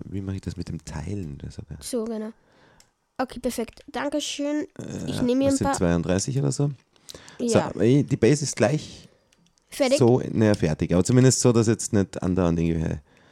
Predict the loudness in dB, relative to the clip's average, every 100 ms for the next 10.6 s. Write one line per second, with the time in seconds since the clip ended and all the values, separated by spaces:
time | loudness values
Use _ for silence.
0 | _ _ -10 -6 -6 -6 -10 -12 -14 -8
1 | -6 -8 -12 -12 -12 -8 -6 -6 -8 -10
2 | -10 -6 -4 -2 2 2 2 0 -2 -2
3 | -2 0 0 -2 -6 -6 -2 -2 -2 -4
4 | -6 -4 -4 -2 -4 -6 -12 -8 -6 -6
5 | -8 -8 -6 -4 -4 -4 -6 -6 -4 -6
6 | -6 -6 -4 -2 -2 -2 -4 -8 -20 -20
7 | -18 -4 0 2 2 2 -2 0 2 4
8 | 4 4 2 0 0 2 2 4 4 4
9 | 4 2 2 2 2 2 2 4 2 0
10 | -6 -6 -6 -6 -6 -10